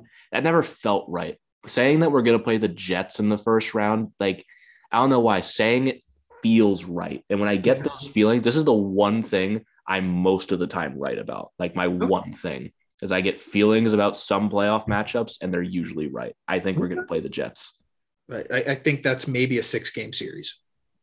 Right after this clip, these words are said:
Speaker 2: Maybe.
Speaker 1: I, I think that's generous.
Speaker 2: Yeah. I, I, the Avs are just significantly better than the Jets. The Jets' top three is really good with Connor, uh, uh, why am I blanking?
Speaker 1: Ehlers.
Speaker 2: Mark Scheifele, Ehlers, and Wheeler. I mean, Blake Wheeler maybe,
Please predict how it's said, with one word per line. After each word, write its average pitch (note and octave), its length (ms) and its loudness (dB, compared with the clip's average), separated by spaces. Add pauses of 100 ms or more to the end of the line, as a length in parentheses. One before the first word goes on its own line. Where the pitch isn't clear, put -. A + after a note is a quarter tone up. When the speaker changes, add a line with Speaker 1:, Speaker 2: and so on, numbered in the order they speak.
Speaker 2:
Maybe. A#2+ 180 -2
Speaker 1:
I, F2+ 200 -8 (100)
I F2 120 -4
think E2 160 -4
that's D2+ 180 -6
generous. C2+ 560 -8 (560)
Speaker 2:
Yeah. - 160 -8 (240)
I, C#3+ 80 -2
I, C#3 200 2
the C#3+ 180 2
Avs D3+ 220 4
are C3+ 60 4
just B2+ 280 0
significantly A#2 420 -10
better A2+ 260 -6
than A#2 140 -12
the A#2 80 -12
Jets. A2+ 400 -6 (340)
The D3 60 0
Jets' A#3+ 240 4
top G#3 240 2
three F#3+ 340 4
is A#2 160 0
really A2+ 220 -2
good A2 380 -10
with A#2+ 220 -6
Connor, B2 560 0 (260)
uh, C2+ 460 -6 (960)
uh, E2+ 380 -8 (120)
why C#3+ 140 -8
am C3+ 100 -4
I G2 40 -2
blanking? G2 280 2
Speaker 1:
Ehlers. - 200 -10
Speaker 2:
Mark C3+ 120 -2
Scheifele, B2+ 640 2
Ehlers, B2+ 600 2
and A2 340 -10 (760)
Wheeler. C#3+ 340 4
I A#2+ 40 0
mean, C3 140 0
Blake C#3+ 240 2
Wheeler C3+ 180 2
maybe, A2+ 520 -2